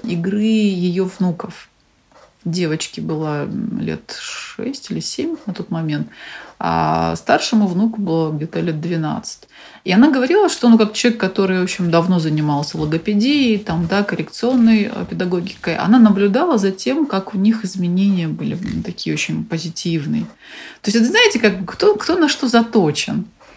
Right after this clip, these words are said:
Кто видит страшного монстра, который пожирает детей, а кто видит что-то такое очень важное и интересное, что получается. И она сказала, что она говорит, если бы это случилось, если в какой-то безопасной среде, в безопасном пространстве, да, например, если бы вы позволили бы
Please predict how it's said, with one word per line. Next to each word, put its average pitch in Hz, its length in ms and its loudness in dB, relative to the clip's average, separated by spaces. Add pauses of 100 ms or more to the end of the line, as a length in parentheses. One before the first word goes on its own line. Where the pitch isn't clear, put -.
(300)
Кто - 180 -2
видит 294 260 2
страшного 254 520 2
монстра, - 400 2
который 185 280 -2
пожирает 180 580 0
детей, 151 400 -4
а 151 140 -2
кто - 220 -6
видит 254 280 2
что-то 226 260 -4
такое 220 300 -2
очень 220 240 -2
важное 214 360 2
и - 20 0
интересное, 202 600 0
что - 180 -4
получается. 190 960 -2 (760)
И 170 40 4
она 220 140 4
сказала, 427 360 4
что - 200 0
она 214 120 6
говорит, 220 220 2
если 226 260 0
бы 226 160 4
это 226 220 0 (100)
случилось, 427 760 2
если 214 160 -8
в - 40 -16
какой-то 208 380 0
безопасной 202 720 0
среде, 175 400 -4
в 220 60 -2
безопасном 175 640 -2
пространстве, 165 800 -6
да, 190 260 -2
например, 185 360 -4
если 185 260 -8
бы 175 80 -4
вы 170 60 -4
позволили 180 600 -2
бы 156 200 -4